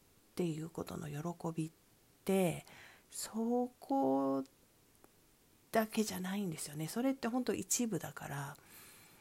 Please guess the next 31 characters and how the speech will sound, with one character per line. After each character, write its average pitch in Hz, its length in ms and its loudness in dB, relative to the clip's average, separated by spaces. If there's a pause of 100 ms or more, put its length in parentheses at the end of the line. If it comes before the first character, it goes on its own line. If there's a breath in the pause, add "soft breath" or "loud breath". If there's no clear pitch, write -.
(260 loud breath)
で、 240 420 6 (180)
言 269 100 2
葉 285 140 -4
に 247 100 -6
は 180 80 -2
ち 160 100 -6
ょ - 40 -2
っ - 20 -20
と - 100 -12
し - 180 -4
に 180 120 0
く 285 240 -2
い 277 60 -2
よ 226 100 -4
ね。 233 240 -2
や 220 80 -2
っ - 20 -16
ぱ 226 140 4
り 214 80 4
自 202 200 2
分 247 320 0
の、 254 380 0 (200 loud breath)
も 302 60 4
し - 140 0
あ 262 100 4
え 302 120 4
て - 120 -4
言 190 120 2
う 185 40 0
な 165 140 -2
ら、 165 300 0